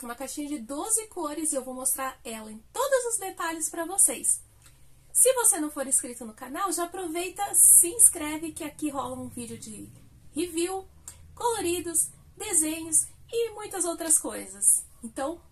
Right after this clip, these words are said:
bora lá ver! Bom, pessoal, no vídeo de hoje eu vou mostrar pra vocês esta caixinha de lápis de cor que inicialmente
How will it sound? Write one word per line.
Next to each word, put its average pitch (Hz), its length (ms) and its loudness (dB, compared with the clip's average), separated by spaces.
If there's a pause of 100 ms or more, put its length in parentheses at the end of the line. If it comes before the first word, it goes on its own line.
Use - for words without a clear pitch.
(140)
bora 269 280 -2
lá 370 180 2
ver! 359 300 -8 (640)
Bom, 247 160 0
pessoal, 285 460 2
no 269 100 -8
vídeo 247 220 -10
de - 160 -10
hoje 254 240 -4
eu 233 60 -10
vou 233 100 -6
mostrar 220 260 -2
pra - 160 -12
vocês 240 560 2 (140)
esta 392 460 2
caixinha 269 760 -6
de 233 120 -10
lápis 254 380 -6
de 370 120 -2
cor 370 420 -2 (640)
que - 360 -4
inicialmente 359 1200 0